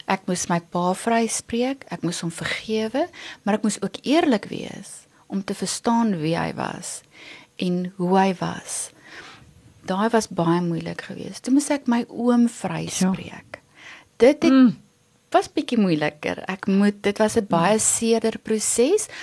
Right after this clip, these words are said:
Speaker 1: Ek moes my ouma vryspreek, selfs my ma moes ek vryspreek. So al daai teleurstellings
Speaker 2: Sure.
Speaker 1: moes ek vir God gegee het met,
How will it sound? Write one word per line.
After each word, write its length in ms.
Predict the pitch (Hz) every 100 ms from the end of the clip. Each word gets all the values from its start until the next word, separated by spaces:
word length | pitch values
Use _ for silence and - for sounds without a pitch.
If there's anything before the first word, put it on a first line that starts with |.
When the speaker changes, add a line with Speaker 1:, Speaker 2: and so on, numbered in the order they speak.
| - - - - - - -
Speaker 1:
Ek 260 | 190 -
moes 840 | 202 190 196 - - - - - -
my 200 | 196 180
ouma 280 | - 190 226
vryspreek, 1000 | 233 247 247 240 - - 240 247 247 - - - -
selfs 500 | - - 302 302 -
my 240 | 269 285
ma 920 | 277 208 180 175 170 165 - - - 202 _
moes 300 | - 185 190
ek 180 | 185 180
vryspreek. 1120 | - - 190 180 180 - - - - - - - - - -
So 200 | - - - -
al 260 | - 302 392
daai 220 | 285 226 226
teleurstellings 1080 | 247 220 190 190 190 - 185 175 202 190 -
Speaker 2:
Sure. 60 |
Speaker 1:
moes 200 | 202 208
ek 140 | 208 208
vir 140 | -
God 280 | - 320 320
gegee 480 | - 285 - 262 240
het 180 | 233 190
met, 140 | 170